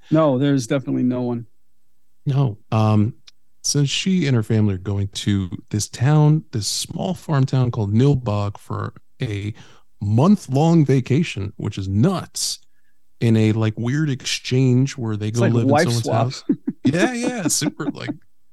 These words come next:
Speaker 2: and so casual. They're like, "They're gonna
Speaker 1: Mm-hmm.
Speaker 2: live in our house for a month. It's fine."
Speaker 1: Yeah.
Speaker 2: Um, he offers to, to go on the vacation, and she agrees, but the condition is you can't bring your boys.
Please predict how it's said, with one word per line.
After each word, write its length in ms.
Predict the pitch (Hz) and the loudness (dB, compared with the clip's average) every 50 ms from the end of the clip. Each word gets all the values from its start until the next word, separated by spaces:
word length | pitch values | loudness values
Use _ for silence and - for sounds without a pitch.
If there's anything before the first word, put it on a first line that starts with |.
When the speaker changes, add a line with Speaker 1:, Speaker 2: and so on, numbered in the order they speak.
| - - - | -20 -6 0
Speaker 2:
and 160 | 139 147 143 | 0 2 2
so 180 | - - 208 226 | 2 0 0 -2
casual. 460 | - - 208 202 214 233 202 143 123 | -4 -4 -2 -2 -2 0 -2 -2 0
They're 100 | 120 110 | -2 -2
like, 200 | 107 104 110 - | -2 -4 -6 -8
"They're 100 | - - | -10 -6
gonna 160 | - 175 147 | -4 -4 -2
Speaker 1:
Mm-hmm. 400 | 139 135 127 - 139 147 143 - | -2 -2 -2 0 0 0 0 0
Speaker 2:
live 160 | 101 107 107 | -2 -4 -2
in 60 | 120 120 | 0 0
our 80 | 127 | 0
house 180 | 127 175 - 202 | 0 -2 -4 -6
for 160 | - - 123 | -8 -8 -6
a 40 | 113 | -4
month. 400 | 131 139 160 185 202 120 110 - | -4 -4 -4 -4 -6 -6 -8 -10
It's 120 | - - - | -12 -12 -12
fine." 320 | - - 151 151 120 104 - - - - - - - - - 190 | -12 -8 -8 -8 -8 -8 -12 -20 -20 -20 -20 -20 -20 -16 -8 -6
Speaker 1:
Yeah. 140 | 180 277 254 - 117 | -6 -6 -6 -6 -4
Speaker 2:
Um, 340 | 110 107 107 107 107 104 - - - - - - - - | -2 -2 0 0 -2 -4 -8 -12 -20 -20 -20 -20 -20 -18
he 200 | - - 160 156 | -6 -2 0 2
offers 400 | 135 123 117 107 - 113 101 - | 2 2 2 0 0 -2 -2 -4
to, 180 | - - 107 101 - - - | -4 -6 -6 -6 -8 -12 -10
to 240 | - 104 98 98 - - - | -8 -6 -6 -6 -8 -8 -10
go 320 | - 98 98 - - - - - - - | -10 -8 -8 -10 -16 -20 -20 -20 -20 -12
on 140 | - 98 98 | -8 -8 -8
the 120 | 98 - - | -8 -8 -8
vacation, 640 | 95 98 - - 95 92 95 92 - - - - - - - - - - - - - - - | -10 -12 -10 -10 -10 -10 -8 -10 -10 -12 -14 -18 -20 -20 -20 -20 -20 -20 -20 -20 -20 -14 -6
and 160 | - 123 117 | -4 -2 0
she 160 | 117 - 180 202 | 0 0 0 0
agrees, 640 | 214 196 208 202 190 170 151 147 139 151 165 - | 0 0 0 2 4 4 6 4 4 2 0 -4
but 340 | - 165 - - 117 113 113 | -8 -6 -2 -2 -2 -2 0
the 120 | - 120 113 | -2 -2 0
condition 500 | - 127 117 110 120 117 - - - 120 | 0 0 2 2 2 0 0 0 0 -2
is 180 | 110 107 - | -2 -2 -4
you 100 | - 107 | -8 -10
can't 300 | - - - 123 117 117 | -10 -6 -4 -4 -2 -2
bring 200 | 120 117 117 120 | -2 -2 0 0
your 80 | 120 123 | 0 0
boys. 680 | 127 131 147 175 170 127 104 92 - - - - - | 0 0 -2 -2 -2 -4 -6 -10 -12 -14 -16 -16 -18